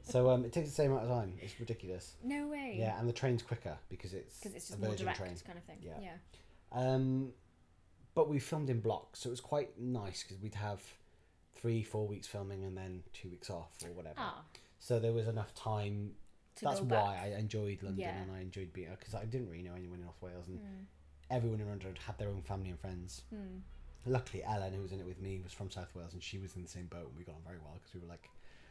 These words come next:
Speaker 1: "We don't know anyone."
Speaker 2: <laughs>
Speaker 1: So
Speaker 2: Be my
Speaker 1: we,
Speaker 2: friend, be
Speaker 1: it
Speaker 2: my
Speaker 1: was
Speaker 2: friend.
Speaker 1: weird, yeah. We lived
Speaker 2: <laughs>
Speaker 1: together in the show and off the show.
Speaker 2: Yeah.
Speaker 1: Um, just, like, art imitating life. It was really fun. Uh, yeah,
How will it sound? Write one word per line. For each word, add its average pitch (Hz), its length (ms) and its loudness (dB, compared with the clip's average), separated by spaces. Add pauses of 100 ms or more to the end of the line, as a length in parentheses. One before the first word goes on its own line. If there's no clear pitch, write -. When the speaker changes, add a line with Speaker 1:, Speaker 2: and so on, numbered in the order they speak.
(160)
Speaker 1:
"We 311 100 8
don't 294 160 6
know 311 180 4
anyone." 294 400 2
Speaker 2:
<laughs> 285 840 8 (180)
Speaker 1:
So - 180 8
Speaker 2:
Be 392 40 12
my 381 100 12
Speaker 1:
we, 392 60 12
Speaker 2:
friend, 330 280 6
be 349 80 0
Speaker 1:
it 339 80 8
Speaker 2:
my 165 40 12
Speaker 1:
was 165 140 12
Speaker 2:
friend. 143 120 10
Speaker 1:
weird, 156 320 12
yeah. 143 340 12
We 143 120 10
lived 147 180 8
Speaker 2:
<laughs> 147 80 4
Speaker 1:
together 135 240 10
in 139 200 6
the 135 60 8
show 117 360 6
and 127 180 6
off 135 160 6
the 110 80 0
show. 92 300 2
Speaker 2:
Yeah. 180 360 2
Speaker 1:
Um, 110 280 2 (260)
just, - 200 -16
like, 101 240 -4
art 101 220 -2
imitating 95 400 -8
life. 107 240 -8
It 185 60 -8
was 131 100 -6
really 113 160 -8
fun. 117 220 -12 (300)
Uh, 104 400 -2 (540)
yeah, 143 240 2